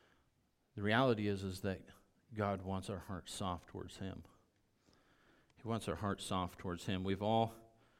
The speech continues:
had areas that in our hardness of heart, we don't want to relinquish to God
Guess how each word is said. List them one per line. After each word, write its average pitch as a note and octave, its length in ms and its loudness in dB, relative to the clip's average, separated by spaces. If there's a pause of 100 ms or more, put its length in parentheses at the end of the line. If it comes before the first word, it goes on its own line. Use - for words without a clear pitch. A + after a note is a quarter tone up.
(460)
had A#2 260 6
areas G2+ 760 6 (2000)
that A2 180 4
in G#2+ 140 4
our G2+ 160 4
hardness G#2+ 480 2
of F#2 120 -2
heart, G#2 280 2
we A#2 100 4
don't B2+ 200 2
want A#2 160 0
to - 20 0
relinquish G2 640 0
to G2+ 80 -4
God E2+ 400 -2